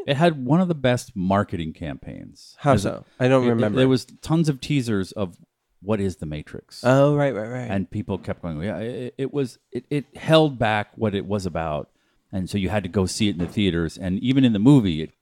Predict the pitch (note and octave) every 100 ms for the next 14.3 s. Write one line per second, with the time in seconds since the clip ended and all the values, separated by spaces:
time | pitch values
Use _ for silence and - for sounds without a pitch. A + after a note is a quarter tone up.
0 | - G#2+ - G#2 - G2+ G2+ F2+ F2 E2
1 | D#2+ D#2 - C#2+ - _ - A#2+ - -
2 | D2+ - C#2 C2 B1+ B1+ C#2+ C2+ C2+ B1+
3 | - C#2+ C2+ B1+ B1 B1 C#2 G2+ G#2 -
4 | - D3+ A2 A2+ - C3 - - _ _
5 | _ - D#3 F3 D#3 C#3+ B2+ A2+ G2+ F#2+
6 | D#2 - - B3+ - - G#2 - - -
7 | A#2+ - B2+ C3 A#2 A2+ C#3+ D#3+ D#3+ D#3
8 | D3 B2+ C3+ D3+ D3+ D3+ D3+ C#3+ - _
9 | _ _ _ B2 D3 C#3 A2 F#2 F2+ -
10 | F#2 E2+ E2+ E2 G2+ F#2+ G2 C#3 B2 A2+
11 | F#2+ C2+ B1 - - _ _ - - -
12 | G3 A#2+ G#2 F#2+ E2+ D#2+ D#2 D2 _ _
13 | _ _ - - _ _ _ _ _ -
14 | C#2+ A#1 A1+